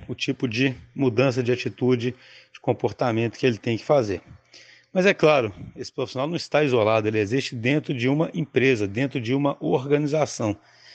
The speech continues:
E aí vem a segunda reflexão que eu acho importante, que é a necessidade de que a organização realmente entenda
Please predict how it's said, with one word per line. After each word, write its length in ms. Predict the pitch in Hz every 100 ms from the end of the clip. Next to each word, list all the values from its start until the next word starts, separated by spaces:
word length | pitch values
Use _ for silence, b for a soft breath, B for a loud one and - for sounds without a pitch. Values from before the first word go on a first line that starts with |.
| b b
E 80 | 120
aí 80 | 139
vem 120 | 139
a 60 | 160
segunda 420 | - 123 156 156
reflexão 580 | 151 147 139 - 139 139
que 80 | -
eu 120 | 143
acho 160 | 127
importante, 720 | 143 170 131 - 135 127 - - b b b b
que 120 | -
é 20 | 139
a 40 |
necessidade 720 | 156 - 160 - 120 139 147
de 80 | 127
que 120 | 151
a 60 | 147
organização 640 | 135 147 123 123 113 147
realmente 560 | 123 151 156 143 151 -
entenda 560 | 127 - 143 160 110